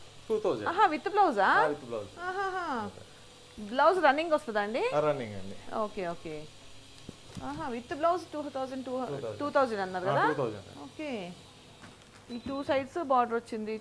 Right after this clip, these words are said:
Speaker 2: చాలా బాగుందండి అసలు. టూ థౌజండ్, టూ థౌజండ్లో with blouse plus టూ సైడ్స్ బార్డర్స్ అంటే అబ్బా, అసలు పెట్టుబడులకైతే అసలు ఇంకా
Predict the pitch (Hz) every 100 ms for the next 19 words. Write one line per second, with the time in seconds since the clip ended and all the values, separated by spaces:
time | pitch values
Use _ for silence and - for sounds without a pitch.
0 | 247 214 226 254 262 240 214 196 196 196
1 | 220 - - - - - 220 196 196 190
2 | - - - - - - - - - -
3 | - - - - - - - - - -
4 | 240 233 202 202 208 196 220 214 208 233
5 | 254 330 247 226 226 220 226 254 370 -
6 | - 247 240 - 247 240 220 - 214 208
7 | 208 - 220 220 220 170 180 175 - -
8 | - - - - - - - - - -
9 | - - - - - - 226 214 226 214
10 | 240 285 285 277 233 269 240 214 226 214